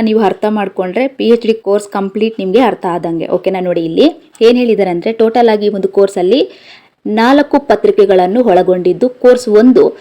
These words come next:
ಸಂಶೋಧನಾ ವಿಧಾನ, ಕೋರ್ಸ್ ಎರಡು ಜ್ಞಾನ ಮೂಲ ವಿಷಯಗಳು ಹಾಗೂ ಕೋರ್ಸ್ ಮೂರರಲ್ಲಿ ಸಂಶೋಧನಾ ಕ್ಷೇತ್ರ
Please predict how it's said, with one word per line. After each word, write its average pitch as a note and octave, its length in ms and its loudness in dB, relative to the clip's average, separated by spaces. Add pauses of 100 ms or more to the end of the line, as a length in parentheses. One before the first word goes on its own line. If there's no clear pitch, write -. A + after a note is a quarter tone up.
(120)
ಸಂಶೋಧನಾ A#3 640 2
ವಿಧಾನ, G#3 380 0 (200)
ಕೋರ್ಸ್ G#3+ 260 4
ಎರಡು A3+ 520 4 (300)
ಜ್ಞಾನ A#3+ 320 2
ಮೂಲ A3+ 280 2 (340)
ವಿಷಯಗಳು A#3 560 2
ಹಾಗೂ F3+ 540 -2 (240)
ಕೋರ್ಸ್ C#4 360 2 (160)
ಮೂರರಲ್ಲಿ A3+ 640 0 (180)
ಸಂಶೋಧನಾ C4+ 760 0
ಕ್ಷೇತ್ರ F#3+ 480 -4